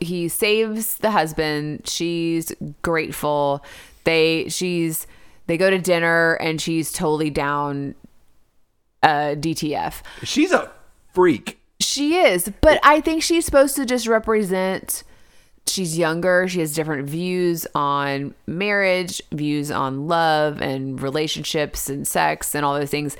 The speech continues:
Speaker 1: and that's just not who he is. And so he kinda has to realize, because he does say with the therapist that he's not into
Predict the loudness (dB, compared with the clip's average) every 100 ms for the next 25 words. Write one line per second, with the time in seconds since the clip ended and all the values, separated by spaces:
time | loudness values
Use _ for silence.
0 | -14 -8 -2 0 0 -2 0 0 0 -2
1 | -2 0 0 0 0 -2 -2 -2 -4 -6
2 | -12 -18 -2 0 2 2 0 0 -2 -2
3 | -8 -4 2 4 4 2 0 -2 -2 -4
4 | 2 4 4 2 2 2 0 -2 -2 0
5 | 0 0 0 -2 -4 -16 -8 -8 -4 -2
6 | -2 -2 -4 0 0 0 -2 -2 -2 -4
7 | -2 0 0 0 -2 -4